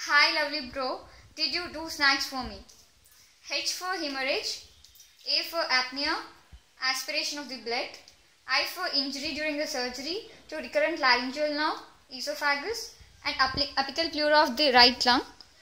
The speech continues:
and it causes pneumothorax. Coming to intermediate, hemorrhage, H for hemorrhage, hemorrhage may be reactionary or secondary,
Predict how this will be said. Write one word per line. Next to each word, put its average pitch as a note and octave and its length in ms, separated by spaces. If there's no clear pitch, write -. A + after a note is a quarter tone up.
and D4 100
it D#4+ 140
causes D4+ 340
pneumothorax. C4 840
Coming D#4 280
to E4+ 120
intermediate, C#4+ 640
hemorrhage, D4+ 760
H C4 160
for E4+ 100
hemorrhage, D4 520
hemorrhage D#4 500
may C#4+ 140
be C#4+ 180
reactionary C#4 560
or C#4 140
secondary, B3 560